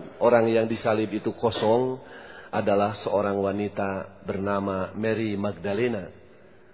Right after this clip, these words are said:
Hanya di dalam Injil resmi tidak disebutkan sebagai apakah wanita itu. Bahkan saya waktu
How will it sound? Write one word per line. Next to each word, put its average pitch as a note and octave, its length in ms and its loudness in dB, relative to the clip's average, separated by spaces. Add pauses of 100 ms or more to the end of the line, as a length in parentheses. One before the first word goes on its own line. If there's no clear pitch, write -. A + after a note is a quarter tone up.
(140)
Hanya G#2+ 240 2
di C3 80 2
dalam A2+ 320 4
Injil C3+ 400 2
resmi C#3 320 0
tidak A#2+ 320 2
disebutkan A2+ 720 -2 (160)
sebagai A2 400 0
apakah - 880 -6
wanita G2+ 480 -4
itu. G2 320 -8 (1600)
Bahkan G#2+ 400 2
saya A2+ 320 4
waktu A2 640 0